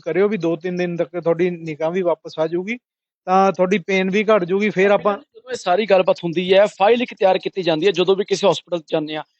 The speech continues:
Speaker 2: ਕੀ ਉਹਨਾਂ ਨੇ ਫਾਈਲ ਤਿਆਰ ਕੀਤੀ ਹੈ? ਭਰੋਸਾ ਸੀਗਾ ਵੀ ਇਹ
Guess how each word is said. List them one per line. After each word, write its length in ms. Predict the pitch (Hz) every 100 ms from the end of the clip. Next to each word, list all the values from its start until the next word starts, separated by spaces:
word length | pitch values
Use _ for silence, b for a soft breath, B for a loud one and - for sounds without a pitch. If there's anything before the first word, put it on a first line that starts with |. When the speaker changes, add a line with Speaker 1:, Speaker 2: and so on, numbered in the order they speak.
| _
Speaker 2:
ਕੀ 100 | _
ਉਹਨਾਂ 120 | 233 247
ਨੇ 60 |
ਫਾਈਲ 320 | 240 180 196
ਤਿਆਰ 200 | 208 220
ਕੀਤੀ 420 | 208 208 - 226 240
ਹੈ? 120 | 240 - _ _
ਭਰੋਸਾ 280 | 226 175 254
ਸੀਗਾ 280 | 190 254 311
ਵੀ 160 | 269
ਇਹ 300 | 269 240 254